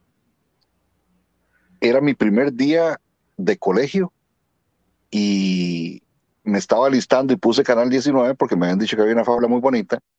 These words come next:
y a las seis de la mañana, antes de ir a agarrar el bus,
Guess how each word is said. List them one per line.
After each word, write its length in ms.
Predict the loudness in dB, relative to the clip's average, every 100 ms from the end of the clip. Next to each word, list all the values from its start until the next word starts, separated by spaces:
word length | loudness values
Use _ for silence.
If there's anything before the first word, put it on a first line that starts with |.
| _ _ _ _
y 100 | -4
a 60 | -2
las 140 | -2
seis 220 | -2 0
de 80 | 2
la 100 | 2
mañana, 460 | 2 0 2 2 0
antes 240 | 0 -2
de 100 | 0
ir 120 | 0
a 20 | 2
agarrar 240 | 2 2
el 60 | 0
bus, 420 | 0 -2 -2 -12